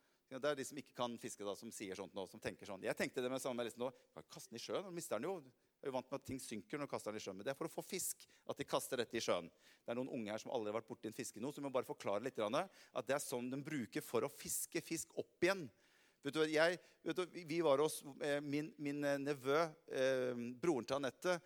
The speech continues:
og da viste de gutta våre en L P-plate. Den hadde de aldri sett før. Så det er ikke liksom, det, å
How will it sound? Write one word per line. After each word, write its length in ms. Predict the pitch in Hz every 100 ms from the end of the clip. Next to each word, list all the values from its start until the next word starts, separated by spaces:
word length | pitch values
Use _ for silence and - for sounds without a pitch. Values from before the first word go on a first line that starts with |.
| - -
og 160 | 127
da 100 | 143 147
viste 480 | 170 117 - - 139
de 140 | 120 135 147
gutta 300 | - - 107
våre 320 | 110 117 143 143
en 240 | 135 147 - _ - 180
L 80 | 120
P-plate. 580 | - 117 147 135 - 208 - _ _
Den 160 | 147 156
hadde 220 | 151 160
de 100 | -
aldri 240 | 139 127
sett 220 | 127 113 127
før. 160 | 113 - - _ _
Så 80 | -
det 80 | 131
er 60 | -
ikke 200 | 190 170
liksom, 180 | 143 147 -
det, 100 | - 120
å 140 | 120